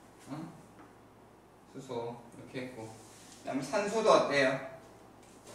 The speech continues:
O 하나에 각각 어떻게 했습니까? H, H 이렇게 왔고, 각각 어떻게 했어?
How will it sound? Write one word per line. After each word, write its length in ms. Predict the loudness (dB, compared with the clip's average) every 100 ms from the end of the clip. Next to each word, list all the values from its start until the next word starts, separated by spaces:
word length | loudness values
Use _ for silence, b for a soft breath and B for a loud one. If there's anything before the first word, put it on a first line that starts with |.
| -20 -20 -20 -20 -18 -4
O 540 | 0 4 4 4 2
하나에 1080 | 2 2 6 6 8 6 6 6 8 6 2
각각 720 | -2 -4 -4 -8 -4 2 4
어떻게 300 | 4 2 0
했습니까? 600 | -2 -4 -8 -10 -10 -12 -14 -18 -20 -20 -20 -20 -20 -20 -20 -20 -14
H, 840 | -8 -6 -8 -8 -2 0 2 0 -4 -12 -18 -18 -18 -20 -20 -20 -20 -20 -20 -20 -20 -20 -20 -14
H 600 | -6 -4 -4 -6 -8 -6
이렇게 300 | -4 -4 -4
왔고, 540 | -4 -2 -4 -8 -10 -12 -18 -20 -14 -12 -12 -16 -20 -14
각각 320 | -10 -6 0 2
어떻게 340 | 2 0 -4
했어? 360 | -4 -6 -10